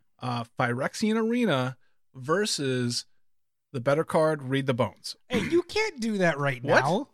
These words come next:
Speaker 2: You
Speaker 1: Oh, I didn't,
Speaker 2: can't, <laughs> you
Speaker 1: I didn't
Speaker 2: can't.
Speaker 1: politic anything right there. I
Speaker 2: Yeah,
Speaker 1: was just
Speaker 2: right, the, the better
Speaker 1: stating the
Speaker 2: card.
Speaker 1: facts of the cards.
Speaker 2: <laughs> Uh,
Speaker 1: Of
Speaker 2: I don't think I, I like that very much. <laughs>
Speaker 1: Phyrexian Arena.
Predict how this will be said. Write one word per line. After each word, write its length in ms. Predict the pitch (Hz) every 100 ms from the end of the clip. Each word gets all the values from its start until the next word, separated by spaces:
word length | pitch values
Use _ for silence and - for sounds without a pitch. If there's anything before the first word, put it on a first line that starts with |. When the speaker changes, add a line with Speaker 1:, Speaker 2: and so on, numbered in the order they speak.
| -
Speaker 2:
You 140 | 285
Speaker 1:
Oh, 60 | 175
I 60 |
didn't, 220 | 185 180
Speaker 2:
can't, 260 | 139 165 135 - -
<laughs> 160 | 131 -
you 80 | 262
Speaker 1:
I 60 |
didn't 140 | 214 311
Speaker 2:
can't. 100 | 294
Speaker 1:
politic 340 | 185 190 190
anything 300 | 165 262 143
right 160 | 127 117
there. 120 | 127
I 80 | 120
Speaker 2:
Yeah, 60 | 226
Speaker 1:
was 120 | -
just 280 | 240 202 214
Speaker 2:
right, 140 | 175
the, 120 | 165
the 180 | 165 156
better 220 | 135 147
Speaker 1:
stating 360 | 143 190 185 180
the 40 | 165
Speaker 2:
card. 80 | 156
Speaker 1:
facts 200 | 156 -
of 80 |
the 60 | 127
cards. 680 | 110 202 135 117 113 - - _ _
Speaker 2:
<laughs> 160 | 104 165 170 160 131 113 - 117
Uh, 120 | 123
Speaker 1:
Of 760 | 123 117 123 117 117 113 113
Speaker 2:
I 40 | 127
don't 140 | 135
think 160 | 127 110
I, 340 | 107 104 104 117
I 60 | 113
like 360 | 104 104 110 92
that 260 | 95 101
very 260 | 98 98 95
much. 500 | 95 101 - - -
<laughs> 40 |
Speaker 1:
Phyrexian 560 | 131 127 127 202 131 202
Arena. 500 | 127 170 127 117 123